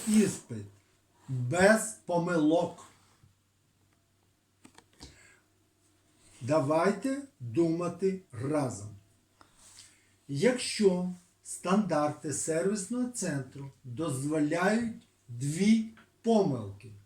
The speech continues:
і це зараховується як іспит складено. Скажіть, будь ласка,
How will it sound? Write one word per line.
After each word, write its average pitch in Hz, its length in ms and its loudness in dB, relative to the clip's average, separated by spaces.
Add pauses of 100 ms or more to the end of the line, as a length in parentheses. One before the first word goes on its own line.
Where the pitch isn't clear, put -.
(1080)
і 135 140 -4
це 165 520 -6 (1600)
зараховується 160 1160 0
як 151 280 -2 (200)
іспит 180 600 -10
складено. 110 880 -6 (2000)
Скажіть, 214 540 0
будь 233 220 0
ласка, 123 540 -4